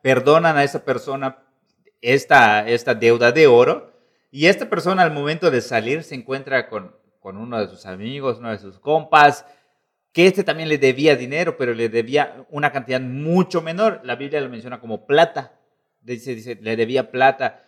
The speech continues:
Y, y, y esa persona no, no, no perdona de la misma manera que había sido perdonado con anterioridad.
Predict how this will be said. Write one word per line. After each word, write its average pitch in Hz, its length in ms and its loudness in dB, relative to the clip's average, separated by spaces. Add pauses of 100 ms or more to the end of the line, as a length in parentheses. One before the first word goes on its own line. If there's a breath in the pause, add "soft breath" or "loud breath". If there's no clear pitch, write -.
(180 soft breath)
Y, 139 520 2
y, 143 340 0
y 147 120 -6
esa 160 200 -4
persona 160 300 -6
no, 185 400 -4 (400)
no, 156 180 -6
no 156 260 0
perdona 147 560 4
de 131 100 0
la 123 100 0
misma 139 260 -10
manera 127 380 -4
que 123 80 -4
había 123 240 -2
sido 123 340 -4
perdonado 104 560 -4
con 104 120 -14
anterioridad. 95 720 -4